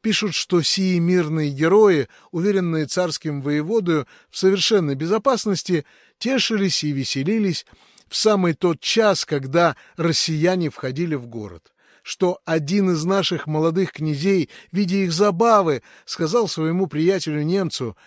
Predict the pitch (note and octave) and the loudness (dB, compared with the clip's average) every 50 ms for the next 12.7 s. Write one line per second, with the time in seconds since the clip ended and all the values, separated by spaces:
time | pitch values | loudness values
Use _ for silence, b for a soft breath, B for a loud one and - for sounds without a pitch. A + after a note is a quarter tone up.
0 | b b b b b b D#3+ F3+ F#3+ - - G3 F#3+ E3 D#3+ F#3 F3+ F#3 G3 A3 | b b b b b b -2 -2 0 2 2 2 2 4 4 4 4 4 4 4
1 | A3 G#3+ F#3+ E3 D#3+ F3 A3 A#3+ A3+ F#3+ - - - E3 C#3+ C3 C3+ C#3 E3+ A3 | 6 6 6 4 4 4 2 2 2 0 -2 -4 -2 -2 0 0 0 0 0 0
2 | A#3 G#3+ A#3+ A#3 A3 F#3+ E3+ D3+ C#3+ D#3 A#3+ A#3 G#3 F#3 F3+ E3 E3+ C#3+ - E3+ | 0 0 0 2 2 2 2 2 2 2 2 2 2 2 0 0 -2 -2 -2 0
3 | F#3 G3+ G#3+ G#3+ F3+ - E3+ D#3+ D#3 C#3 - D#3+ D3 - G#3 G3 E3 C#3 - F#3+ | 2 2 2 2 0 -2 -2 -2 -2 -2 -2 -4 -4 -2 -2 0 0 -2 -2 -2
4 | G#3+ A#3+ A3+ F3 D#3+ C3+ - - - _ b b b b b b b b - - | -2 0 0 0 -2 -6 -8 -10 -14 _ b b b b b b b b -8 -6
5 | - C4 B3 A3+ G3 F3 D3 C#3 D3+ G#3+ A#3 G3+ E3+ D3+ C#3+ C#3 D#3+ - - G3 | 0 4 6 6 6 6 4 0 0 2 4 4 4 2 0 -2 -4 -4 -2 -2
6 | F#3+ E3+ D3 C#3+ C3+ - - F#3+ F#3+ D#3+ A2+ F#2 - _ _ _ _ _ _ _ | -2 0 0 -2 -4 -2 -2 -2 -2 -2 -4 -6 -10 _ _ _ _ _ _ _
7 | _ _ - G#3+ G3 - - - _ - B3 A#3 G3+ F3+ E3+ D3 D3+ E3+ G3 G#3+ | _ _ -6 -4 -4 -4 -6 -8 _ 2 4 6 6 6 6 2 0 0 2 2
8 | A3 G3+ E3+ - - - b b b b b - F#3+ F#3+ G3+ G#3 G3+ F#3+ E3 D#3+ | 4 2 2 0 -4 -8 b b b b b -2 0 2 4 6 4 4 4 2
9 | F3 F3 F3 - D#3 C3 C#3 D3 D#3 F#3+ G3 G3 G3 G#3 G#3+ G3+ E3 - - - | 2 2 0 -2 -6 -8 -6 -4 -2 0 2 2 4 4 2 2 0 0 0 2
10 | F#3 F#3+ G3 F#3+ F#3 F3+ F3 D#3 E3+ F3 E3+ D3+ - - G#3+ G3 F3+ C#3+ b b | 4 4 4 4 2 2 0 2 2 2 2 0 0 2 2 2 2 2 b b
11 | b b b D#3 F#3+ G3 F#3+ D#3+ E3+ E3 E3 D#3+ D#3+ D3 - D#3+ D#3+ D3+ - - | b b b 2 4 4 6 4 2 0 0 0 0 -2 -2 -2 -2 -2 -2 -2
12 | - D#3+ D3 C#3+ D3 D#3 F3 F#3 F3+ D#3 B2+ G#2 F#2+ G2 | -2 0 0 0 0 0 0 0 0 -2 -2 -6 -8 -12